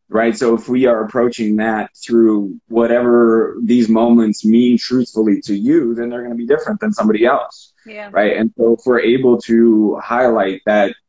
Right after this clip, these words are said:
Speaker 1: that specific human experience, that universal human experience that is the, the core truth of that moment
Speaker 2: Mm-hmm.
Speaker 1: with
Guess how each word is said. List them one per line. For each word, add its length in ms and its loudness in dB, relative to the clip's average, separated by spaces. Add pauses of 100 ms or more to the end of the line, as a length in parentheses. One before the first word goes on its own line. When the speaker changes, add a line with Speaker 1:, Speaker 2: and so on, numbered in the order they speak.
(240)
Speaker 1:
that 240 -2
specific 800 -2 (600)
human 380 0
experience, 760 0
that 240 0
universal 560 2
human 280 0
experience 720 -6
that 160 -2
is 260 -4
the, 200 -2 (140)
the 100 0
core 320 0
truth 400 0
of 120 -6
that 180 0
moment 480 2 (260)
Speaker 2:
Mm-hmm. 320 -20
Speaker 1:
with 380 2